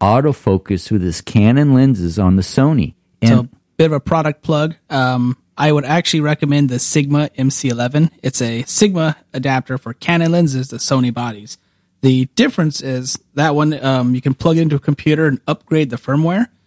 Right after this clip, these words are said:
Speaker 2: What's happened with some of the older Metabones is they don't function with the, the newest cameras and the newest lenses, and there's no way to change the software of that adapter.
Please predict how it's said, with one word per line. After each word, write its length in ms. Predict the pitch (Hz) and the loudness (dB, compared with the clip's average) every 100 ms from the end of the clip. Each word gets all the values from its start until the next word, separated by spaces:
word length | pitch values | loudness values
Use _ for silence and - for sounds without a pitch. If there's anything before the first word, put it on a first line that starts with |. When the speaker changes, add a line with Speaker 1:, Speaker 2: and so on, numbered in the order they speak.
| _ _ _ | _ _ _
Speaker 2:
What's 180 | 147 143 | -2 0
happened 280 | 180 180 185 | 0 0 0
with 100 | 165 | 0
some 140 | 185 | -2
of 60 | 170 | 0
the 120 | 160 170 | -2 0
older 280 | 175 160 | 0 0
Metabones 760 | 156 151 185 135 123 127 127 - - | 0 2 0 -2 -4 -4 -6 -10 -8
is 140 | 139 131 | -6 -2
they 80 | |
don't 240 | 139 165 - | 0 0 -2
function 400 | 180 190 - 151 | 0 0 0 -2
with 140 | 135 | -2
the, 160 | 135 135 _ - | -4 -4 _ 0
the 100 | 143 | 2
newest 400 | 160 170 156 - | 4 4 0 -2
cameras 420 | - 165 160 147 | -4 -4 -2 -2
and 60 | 143 | 2
the 40 | 156 | 2
newest 220 | 151 135 | 2 2
lenses, 520 | 208 220 139 139 - - _ _ - | 2 2 0 -4 -6 -10 _ _ -2
and 100 | 165 | 2
there's 160 | 160 147 | 2 2
no 160 | 165 | 2
way 200 | 160 160 | 2 0
to 80 | 147 | 0
change 320 | - 170 151 | -2 -2 -2
the 80 | 139 | -2
software 400 | - 160 - 139 | -2 -2 -2 -6
of 80 | 123 | -6
that 160 | 123 117 | -10 -6
adapter. 480 | 143 151 - 110 | -4 -4 -6 -20